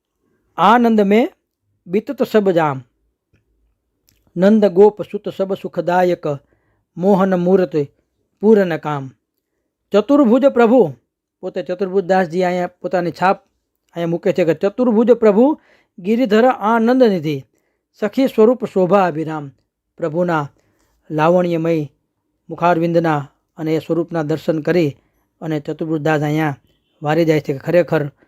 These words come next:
ધન્ય છે એ વ્રજના લોકો કે જે સારસ્વત કલ્પની અંદર પુષ્ટિ પુરુષોત્તમ, પૂર્ણ પુરુષોત્તમ પ્રભુનું પ્રાગટ્ય થયું અને એ પ્રેમી પરમાનંદે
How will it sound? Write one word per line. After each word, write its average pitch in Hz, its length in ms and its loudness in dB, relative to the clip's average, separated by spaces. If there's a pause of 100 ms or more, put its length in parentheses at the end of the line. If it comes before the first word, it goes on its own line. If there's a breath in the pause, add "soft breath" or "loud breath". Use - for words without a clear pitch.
(320)
ધન્ય 160 340 -2
છે 147 160 -2 (600)
એ 165 40 -12
વ્રજના 156 400 -2
લોકો 156 320 -2 (580)
કે 156 60 -6
જે 151 160 -4 (600)
સારસ્વત 170 440 0
કલ્પની 165 420 -6
અંદર 156 240 -4 (400)
પુષ્ટિ 202 260 -2
પુરુષોત્તમ, 170 520 -4
પૂર્ણ 170 240 -2
પુરુષોત્તમ 160 500 -6 (500)
પ્રભુનું 160 760 -4
પ્રાગટ્ય 156 440 -2
થયું 151 320 -4 (420)
અને 156 160 -4 (100)
એ 156 40 2
પ્રેમી 170 360 -2
પરમાનંદે 151 680 -2